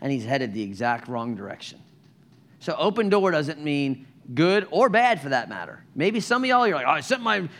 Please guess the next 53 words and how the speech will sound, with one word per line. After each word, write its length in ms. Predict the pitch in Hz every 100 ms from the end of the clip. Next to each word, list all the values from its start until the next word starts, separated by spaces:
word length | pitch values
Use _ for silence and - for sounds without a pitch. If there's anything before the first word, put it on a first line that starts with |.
| -
resume 480 | 143 240 240 254 254
out 180 | 254 240
and 100 | 160
I 40 |
haven't 220 | 190 240
got 120 | 233 233
any 80 | 240
calls 320 | 220 185 139
yet." 180 | 123 - - -
Maybe 360 | 147 208 233
the 180 | 214 175
open 360 | 180 208 214 202
door 220 | 202 220
is, 120 | 196 - -
it, 240 | 160 123
it 140 | 139 143
needs 180 | 175 151
to 40 |
be 140 | 156 156
opened 320 | 196 190 170
by 100 | 151
you 360 | 151 180 247 180
because 180 | 143
you're 80 | 165
gonna 100 | 180
go 80 | 160
knock 360 | 147 185 196 135
on 180 | 120
it 80 | 101 - - - - - _ - - - _ - _
and 140 | 104
bang 240 | 110 156 208
on 140 | 185
it 60 | 180
and 80 | 147
make 140 | 156
some 100 | 139
phone 180 | 135 120
calls. 400 | 104 92 - - - - - - _ - - - -
So, 140 | - 214
uh, 180 | - - -
it's 140 | 175
not 140 | 233
that 80 | 233
God 220 | 196 185
doesn't 260 | 160 196 220
open 220 | 226 214
doors, 220 | 220 220
but 120 | 165 151
just 160 | 180
this 160 | 214 196
is 100 | 170
not 220 | 185 170
the, 100 | 160